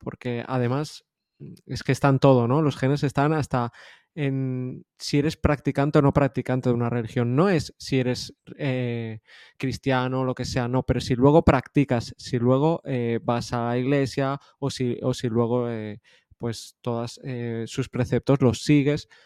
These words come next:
eh, en mil cosas, en la delincuencia, en el alcoholismo,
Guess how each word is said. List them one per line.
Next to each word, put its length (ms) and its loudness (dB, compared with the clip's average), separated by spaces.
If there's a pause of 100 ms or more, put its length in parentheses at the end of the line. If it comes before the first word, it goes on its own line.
(280)
eh, 640 -6
en 260 -4
mil 140 0
cosas, 360 -2
en 100 0
la 100 2
delincuencia, 960 2
en 280 -2
el 100 0
alcoholismo, 840 0